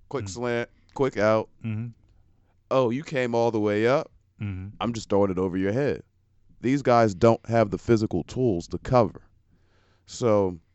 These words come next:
Speaker 1: it's one thing to help, try to help out guys that have some deficiencies, but when you have a secondary full of guys that are, you're, when you're throwing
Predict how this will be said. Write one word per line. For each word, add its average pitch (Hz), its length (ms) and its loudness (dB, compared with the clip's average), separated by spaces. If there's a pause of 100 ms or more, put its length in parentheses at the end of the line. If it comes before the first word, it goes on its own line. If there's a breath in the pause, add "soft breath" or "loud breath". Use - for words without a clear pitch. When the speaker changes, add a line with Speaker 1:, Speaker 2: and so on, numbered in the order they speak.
(920)
Speaker 1:
it's 123 180 -8
one 143 300 -4
thing 151 300 -4
to 110 100 0
help, - 500 -2 (1200)
try 120 220 -2
to 107 80 0
help 107 300 -2
out 120 240 0
guys 117 680 0
that 107 260 -2
have 101 320 -6
some 107 320 -4
deficiencies, 123 960 -8 (480 soft breath)
but 110 140 -2
when 120 140 -2
you 127 100 -2
have 92 80 -6
a 95 60 -10
secondary 104 720 -4
full 117 440 0
of 127 120 2
guys 123 480 0
that 92 260 -6 (920)
are, 95 500 0 (1120)
you're, 110 220 -2 (300)
when 110 220 -4
you're 107 140 0
throwing 117 680 0